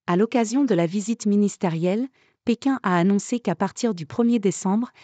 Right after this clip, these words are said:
les Français pourraient venir en Chine sans visa pour des séjours n'excédant pas quinze jours. Cet accord sera en vigueur jusqu'au trente novembre deux mille vingt-quatre et sera également valable pour les ressortissants de cinq autres pays,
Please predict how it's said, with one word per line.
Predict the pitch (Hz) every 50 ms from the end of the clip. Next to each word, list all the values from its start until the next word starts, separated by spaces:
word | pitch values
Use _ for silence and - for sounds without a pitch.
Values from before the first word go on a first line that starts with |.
| - - _ _
les | 190 208
Français | - - - 240 214 - - 247 262
pourraient | 254 - 220 196 202 196
venir | 175 190 226 226 240 240 214 208
en | 190
Chine | - - - 226 226
sans | - - 240 226
visa | 196 214 196 175 220 220
pour | 220 - 190 180
des | 170 175
séjours | 160 - 226 214 180 214 202 202
n'excédant | 208 214 - - - 233 214 208 196 180
pas | - 190 170
quinze | - - 208 196 170 156
jours. | 156 156 147 139 139 - - _ _ _ _ _ _ _ _ _ _ _ _ _ _ _ _ _ _ -
Cet | - - 202 - 226
accord | 214 - - 277 277 285 -
sera | - - 220 202 202 214
en | 196 185
vigueur | 165 190 214 185 226 226 226 214 202
jusqu'au | 180 202 185 - - 196 165
trente | - - 240 254 247 -
novembre | 220 208 180 165 208 208 196 165 160 170
deux | 160 214
mille | 233 240 247 214
vingt-quatre | 202 220 220 214 - - 226 220 - - 220
et | 202
sera | - - 208 185 180 165 -
également | 233 202 240 220 208 226 233 226
valable | 202 208 196 190 202 214 220 202 185 156
pour | - 185 180
les | 170 165
ressortissants | 160 214 240 - 254 220 - - - 208 - - 220 208
de | 180 165
cinq | - - 247 240 - -
autres | 233 - - 208
pays, | 165 - 208 202 196 208 226 -